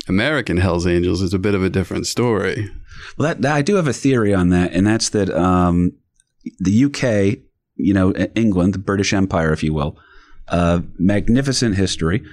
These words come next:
Speaker 2: that goes on. I mean, eventually they, they take over pretty much the entire world, which is fantastic for an island nation like that. But they do it slowly because of tea. America happens within two centuries because we drink coffee and we're essentially coked up all the time.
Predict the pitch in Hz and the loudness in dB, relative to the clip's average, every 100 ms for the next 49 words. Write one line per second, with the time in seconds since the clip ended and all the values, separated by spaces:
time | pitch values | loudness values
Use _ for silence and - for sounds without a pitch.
0 | - - 92 104 101 98 92 92 90 87 | -20 -6 -2 0 0 2 2 4 4 2
1 | 113 - 92 95 - 90 82 101 92 95 | -2 0 0 0 0 -2 0 -2 0 0
2 | 87 85 87 90 143 117 - 85 87 113 | 2 0 -2 -2 0 0 0 0 0 -2
3 | 104 82 90 107 82 78 - - 95 - | 0 0 2 2 0 -2 -4 -4 -4 -2
4 | 117 117 - - 85 76 71 - 90 98 | -2 -2 -4 -4 -2 0 0 -2 0 0
5 | 85 82 95 - 69 69 - 62 82 - | 2 2 2 0 -4 -4 -6 -6 -8 -10
6 | - - - 98 87 117 139 113 - - | -20 -20 -6 -4 -2 0 2 0 -2 -2
7 | 123 135 110 87 76 92 80 - - 120 | 0 2 2 0 0 -2 -2 -4 -4 -2
8 | 80 - - 104 151 143 98 107 101 80 | -2 -4 0 2 2 0 0 0 0 2
9 | 90 95 92 92 87 - 113 - 110 87 | 0 2 0 2 2 0 0 0 -2 0
10 | 85 90 87 90 95 98 90 92 110 98 | 0 2 2 2 2 0 -2 0 0 0
11 | 90 82 82 85 90 85 80 - 85 - | 2 0 0 0 -2 0 -2 0 -4 -2
12 | 82 78 69 82 - | -4 -2 -4 -4 -6